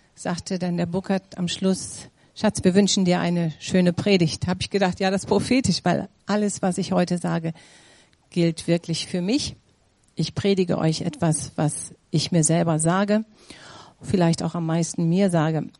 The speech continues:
Und zwar geht es darum, ist unser Christsein attraktiv? Ich höre das in der Beratungspraxis immer wieder, dass man sagt,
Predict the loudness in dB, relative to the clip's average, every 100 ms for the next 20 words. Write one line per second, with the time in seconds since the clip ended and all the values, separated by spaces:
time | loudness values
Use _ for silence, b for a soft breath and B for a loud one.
0 | B B B B B 4 4 2 0 2
1 | 2 2 2 0 -2 -12 -18 _ _ 2
2 | 2 2 -2 -4 -8 -8 -8 -6 -6 -4
3 | -4 -6 -4 -2 0 -2 -4 -6 -6 -6
4 | -6 -4 -4 -6 -6 -2 4 4 2 -6
5 | -18 -20 _ _ _ _ _ _ _ _
6 | _ _ _ B B B B B -6 -2
7 | 2 2 2 0 2 4 4 2 2 2
8 | 2 0 0 -4 -2 -4 -4 -4 -4 -2
9 | 0 2 0 -2 _ b b b _ -6
10 | -6 -4 -2 0 0 0 0 -2 -8 -8
11 | -8